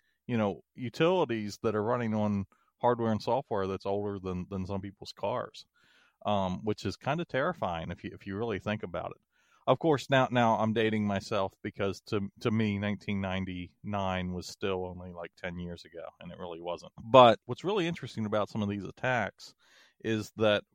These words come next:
for now, they're just going after the, the lo-, the low-hanging fruit of, like, the, the display systems or, or what have you. So one of the, the most recent attacks, and I think this was up near Pittsburgh,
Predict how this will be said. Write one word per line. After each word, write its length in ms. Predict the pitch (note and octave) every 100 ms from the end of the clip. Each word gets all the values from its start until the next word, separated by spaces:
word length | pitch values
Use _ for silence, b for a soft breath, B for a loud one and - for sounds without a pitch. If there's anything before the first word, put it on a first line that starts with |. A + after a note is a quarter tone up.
| _
for 180 | -
now, 540 | A2 B2+ D#3+ F3 D3 G#2
they're 160 | G#2
just 260 | G#2 A2+ -
going 240 | A2 G#2
after 800 | G#2 G#2 - _ G#2+ G2+ G#2+ G2+ F#2+ b b b -
the, 440 | G#2 A2+ G#2+ G#2 F#2 F#2+
the 200 | G2+ F#2+
lo-, 360 | G2 G2+ A#2
the 160 | - G2+
low-hanging 760 | G2+ G#2 A2 A#2 B2 A#2+ A#2+ G#2+
fruit 420 | - A2+ B2+ - - _ _ _ _ _
of, 400 | A2 G#2 G2+ F#2 - _ -
like, 200 | G2+ G2 -
the, 180 | G#2 F2 G2
the 200 | G2+ F#2+
display 560 | F#2 F2+ - G#2+ G#2
systems 640 | - G2 F#2 - - E2+ G#2+
or, 160 | G2
or 160 | G2+ G2+
what 220 | F#2+ F#2
have 240 | F#2+ F2+ -
you. 120 | E2+
So 280 | - G2+ - b b _
one 160 | A#2
of 80 | B2
the, 180 | A2 A2 G#2
the 360 | A2 G#2 G2+ F#2 - - - _ _ _
most 320 | C3 C3 B2
recent 380 | C3 C3 B2+ A2+
attacks, 480 | F#2+ - A2+ A2 G#2+
and 100 | A#2
I 60 | G#2+
think 220 | C3 C3
this 180 | B2+ -
was 140 | A2
up 120 | A2
near 200 | - G#2
Pittsburgh, 640 | F#2 A2 A2 - F2 F#2